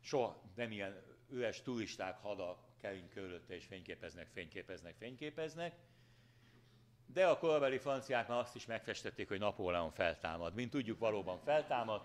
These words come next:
Unokaöccsének elegendő volt a Napóleon név és a Bonaparte rokonság, hogy ezernyolcszáznegyvennyolcban a köztársasági elnök, majd egy újabb császár legyen.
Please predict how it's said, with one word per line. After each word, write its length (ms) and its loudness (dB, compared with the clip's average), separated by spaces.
Unokaöccsének 840 6
elegendő 520 8
volt 220 2
a 60 4
Napóleon 600 2
név 260 -8
és 180 -8
a 40 -8
Bonaparte 520 -8
rokonság, 640 -4
hogy 100 -10
ezernyolcszáznegyvennyolcban 1200 -4
a 40 -10
köztársasági 680 -8
elnök, 360 -4
majd 260 0
egy 120 -6
újabb 240 -6
császár 500 -6
legyen. 300 -12